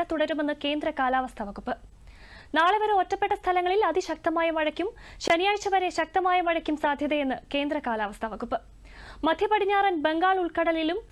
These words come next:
സമീപ തെക്കു പടിഞ്ഞാറൻ ബംഗാൾ ഉൾക്കടലിലും മുകളിലായി ന്യൂനമർദ്ദം നിലനിൽക്കുന്നു. വടക്ക് കിഴക്ക് ദിശയിൽ സഞ്ചരിക്കുന്ന ന്യൂനമർദ്ദം നാളെയോടെ മധ്യ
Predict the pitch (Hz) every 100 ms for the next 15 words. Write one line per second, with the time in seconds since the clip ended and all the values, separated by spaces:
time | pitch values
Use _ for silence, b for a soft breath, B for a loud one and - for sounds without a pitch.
0 | - 320 370 392 381 320 370 370 349 349
1 | 339 302 285 302 339 349 311 320 320 311
2 | 311 285 285 311 302 294 415 B B 285
3 | 311 359 370 349 330 254 226 220 220 247
4 | 269 - - - B B B - 320 403
5 | 453 440 440 440 403 427 403 403 381 381
6 | 392 370 359 320 359 370 370 349 339 -
7 | 285 311 381 381 370 370 - 285 302 359